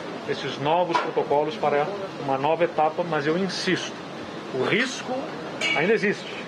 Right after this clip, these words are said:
Nós diminuímos a taxa de contágio do Rio Grande do Sul de cerca de dois ponto dois do R T, que é a taxa de contágio, pra ao,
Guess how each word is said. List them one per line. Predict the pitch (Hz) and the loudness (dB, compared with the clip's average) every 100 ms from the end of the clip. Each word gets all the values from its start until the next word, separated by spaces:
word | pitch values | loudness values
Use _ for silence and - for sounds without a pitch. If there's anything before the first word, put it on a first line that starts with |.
| - - - - | -10 -10 -10 -2
Nós | - | 0
diminuímos | 127 160 175 240 220 | 2 2 4 4 2
a | 196 | 2
taxa | 208 202 | 0 0
de | 185 | 0
contágio | 196 175 180 185 | 0 2 2 2
do | 180 | 2
Rio | 170 | 2
Grande | 180 175 | 2 0
do | |
Sul | 143 208 226 | 2 2 2
de | 190 | 0
cerca | 175 196 190 | 0 0 0
de | 160 | 0
dois | 151 185 220 | 4 4 4
ponto | - 196 185 170 | 0 0 0 0
dois | 143 170 226 226 | 4 6 4 2
do | - 135 | 0 4
R | 135 120 | 4 4
T, | 127 - 208 | 2 4 4
que | 160 | 4
é | |
a | 127 | 2
taxa | 147 131 | 0 0
de | 127 | -2
contágio, | - 123 208 233 - - - - - | -2 2 0 0 -8 -10 -10 -10 -4
pra | - 175 | 0 2
ao, | 196 | 2